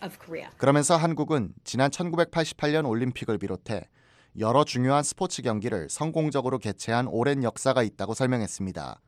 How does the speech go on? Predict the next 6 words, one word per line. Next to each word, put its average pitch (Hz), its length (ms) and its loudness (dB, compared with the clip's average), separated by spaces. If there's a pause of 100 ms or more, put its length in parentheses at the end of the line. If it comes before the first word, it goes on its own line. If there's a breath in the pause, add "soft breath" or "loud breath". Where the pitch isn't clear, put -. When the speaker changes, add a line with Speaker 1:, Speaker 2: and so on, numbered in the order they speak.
(600 soft breath)
Speaker 2:
아울러 139 320 6
미국은 117 500 0 (300 soft breath)
안전하고 139 540 2
성공적인 160 640 -2
동계올림픽을 127 760 2
개최하겠다는 101 800 -4